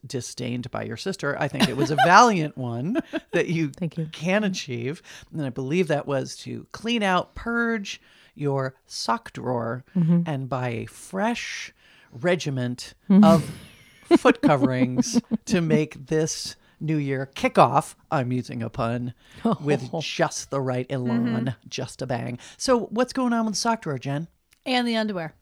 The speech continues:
Speaker 1: Oh, underwear too.
Speaker 2: Should we take a look at your underwear right now? Should
Speaker 1: Hey,
Speaker 2: we?
Speaker 3: Uh,
Speaker 1: hey,
Speaker 3: um,
Speaker 1: hey, hey, hey,
Speaker 3: <laughs>
Speaker 1: hey.
Speaker 3: Well, I've already seen you in yours today.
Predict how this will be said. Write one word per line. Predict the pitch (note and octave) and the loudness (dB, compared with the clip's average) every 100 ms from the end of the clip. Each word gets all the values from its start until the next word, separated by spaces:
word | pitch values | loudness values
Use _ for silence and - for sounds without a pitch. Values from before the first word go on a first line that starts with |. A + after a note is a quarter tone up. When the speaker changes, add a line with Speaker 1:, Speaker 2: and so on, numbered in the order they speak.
| _ - | _ 0
Speaker 1:
Oh, | A3 A3+ | 4 4
underwear | E3 D#3+ | 2 -4
too. | D#3+ A#2+ - _ | -6 -10 -16 _
Speaker 2:
Should | - D4+ | -6 -2
we | C4+ | -2
take | B3 C4 A#3 | 2 2 2
a | |
look | G#3+ A3 | 2 0
at | B3 | 0
your | B3+ | 0
underwear | B3+ C4 C#4 D4 - _ | 2 2 0 -2 -8 _
right | - A#3+ | -6 -4
now? | C4 C4+ C#4+ _ | -2 -4 -8 _
Should | - - | -8 -2
Speaker 1:
Hey, | E3+ | 4
Speaker 2:
we? | |
Speaker 3:
Uh, | G#3 A3+ | 4 4
Speaker 1:
hey, | A#3 G3+ F#3+ | 6 8 10
Speaker 3:
um, | |
Speaker 1:
hey, | B3 G#3 | 10 8
hey, | F3+ F3+ B2 | 6 4 4
hey, | - - - - F4 | 2 0 -8 -6 4
Speaker 3:
<laughs> | E4+ A#3+ | 6 6
Speaker 1:
hey. | - E4 - - - - _ - E4+ | 2 -6 -8 -10 -10 -12 _ -6 6
Speaker 3:
Well, | G#3+ | 10
I've | G#3 | 10
already | B3+ D#4 | 8 6
seen | B3+ B3+ | 6 6
you | G3 | 8
in | E3 | 6
yours | D#3 A#2+ - | 4 2 -4
today. | B2 G2+ | -6 -8